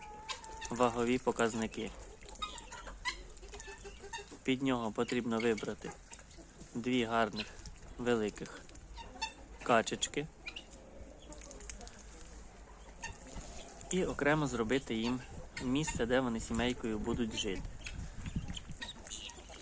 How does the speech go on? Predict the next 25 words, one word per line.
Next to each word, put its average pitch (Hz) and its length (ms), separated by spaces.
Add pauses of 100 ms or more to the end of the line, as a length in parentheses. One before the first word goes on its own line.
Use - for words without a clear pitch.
(140)
Зі 123 180
всіма 135 380
качками 110 520
він 110 240
у - 20
мене 110 200
там 110 260
жив 113 240
кольоровими 156 600
в 147 40
стаді. 135 440 (1120)
Зі 123 180
своєю 123 460
роботою 110 420
справляється 110 640
він 107 140
на 113 180
ура. 156 220 (600)
Так 117 180
що, - 120
я 123 80
думаю, 120 400
з - 120
плечистими 123 760
качками 131 560